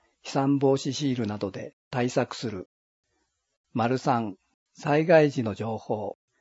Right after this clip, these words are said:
かっこ警戒レベル、閉じ、に注意をし、早めの安全な避難を。記録的な台風が近づいているとき、高潮。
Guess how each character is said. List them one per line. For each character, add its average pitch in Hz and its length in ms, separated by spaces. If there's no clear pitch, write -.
か 139 120
っ - 200
こ - 240
警 135 220
戒 127 280
レ 123 120
ベ 98 120
ル、 - 180
閉 127 160
じ、 101 240
に 123 120
注 165 260
意 123 140
を 98 100
し、 - 320
早 131 260
め 151 120
の 139 200
安 135 160
全 131 280
な 131 200
避 151 200
難 113 240
を。 90 200
記 - 120
録 143 200
的 160 260
な 147 120
台 147 220
風 139 220
が 101 300
近 - 200
づ 156 160
い 139 80
て 113 120
い 101 80
る - 120
と - 120
き、 - 160
高 - 220
潮。 110 360